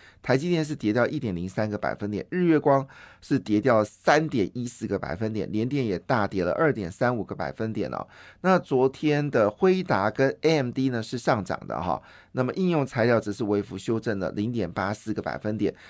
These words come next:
艾斯摩尔当然不用客气，是跌下来的哦。但是艾斯摩尔呢，等会有个重要消息跟大家来讲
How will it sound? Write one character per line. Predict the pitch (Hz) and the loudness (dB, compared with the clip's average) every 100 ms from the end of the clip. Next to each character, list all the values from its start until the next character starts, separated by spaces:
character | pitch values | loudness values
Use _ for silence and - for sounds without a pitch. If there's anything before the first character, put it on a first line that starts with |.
| - - | -8 0
艾 | 156 | 2
斯 | 147 143 | 2 0
摩 | 135 123 | 2 4
尔 | 92 | 2
当 | 123 120 | 2 2
然 | 101 92 | 2 0
不 | 104 | -2
用 | 113 | -2
客 | 104 113 101 | 0 0 0
气， | - 95 - - | -2 -8 -8 -20
是 | - 113 107 90 - | -12 -2 0 0 -2
跌 | 92 104 | 0 0
下 | - 110 | 2 2
来 | 76 65 | 0 -2
的 | 71 | -2
哦。 | - - - | -4 -8 -4
但 | 175 185 | 0 2
是 | |
艾 | - 185 | 4 4
斯 | 185 | 2
摩 | 170 143 | 2 2
尔 | 104 | 2
呢， | 98 | 0
等 | 95 135 | 2 2
会 | 123 | 2
有 | 90 | 2
个 | 90 | 0
重 | 143 131 | 0 0
要 | 120 | 0
消 | 117 117 | 0 0
息 | 120 | -2
跟 | - 104 | -6 -4
大 | 104 | -2
家 | 104 | 0
来 | 80 | -2
讲 | 92 - | -2 -6